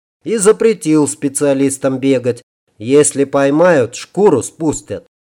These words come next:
У островитян еще проще. Как при коммунизме живут. Все пашут, и ни у кого при этом ничего нет.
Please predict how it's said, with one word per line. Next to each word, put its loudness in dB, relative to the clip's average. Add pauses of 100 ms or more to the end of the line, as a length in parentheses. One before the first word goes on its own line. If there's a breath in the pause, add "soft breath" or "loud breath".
(340)
У -6
островитян 0
еще -6
проще. -4 (380)
Как -4
при 0
коммунизме -2
живут. -4 (380)
Все 2
пашут, -6
и -6
ни 2
у 4
кого 2
при 0
этом 0
ничего 2
нет. -2